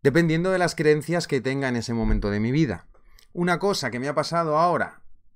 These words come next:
o sea, es decir, una cosa que me pasó con quince años, que yo analizo desde un punto de vista actual, con mis creencias actuales, la re-, la, digamos, interpretaré de otra manera.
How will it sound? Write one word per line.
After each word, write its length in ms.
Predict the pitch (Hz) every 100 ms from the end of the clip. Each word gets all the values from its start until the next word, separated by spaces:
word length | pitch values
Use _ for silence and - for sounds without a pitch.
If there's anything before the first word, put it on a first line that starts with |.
| _
o 60 | -
sea, 120 | 131
es 60 | 127
decir, 300 | 127 113 120
una 200 | 151 143
cosa 300 | 170 143 113
que 80 |
me 140 | 117 113
pasó 420 | 110 - 147 143
con 220 | 123 123
quince 380 | 123 151 - 156
años, 420 | 165 117 87 -
que 220 | - 113
yo 220 | 113 156 160
analizo 600 | 156 156 165 151 110 107
desde 220 | 110 131
un 80 | 139
punto 260 | 160 151
de 100 | 143
vista 300 | 147 147 -
actual, 600 | 143 - 151 170 139 143 - - - - -
con 180 | 117
mis 180 | 107 104
creencias 460 | - 123 147 123 113
actuales, 760 | 160 - 160 151 127 139 - - _ - - - - - - _ _ _ _ _ _ -
la 180 | 151 170
re-, 220 | 175 151
la, 380 | 135 151 175 170
digamos, 280 | 143 151
interpretaré 540 | 156 147 123 127 120 127
de 80 | 127
otra 160 | 123
manera. 480 | 120 110 110 98 90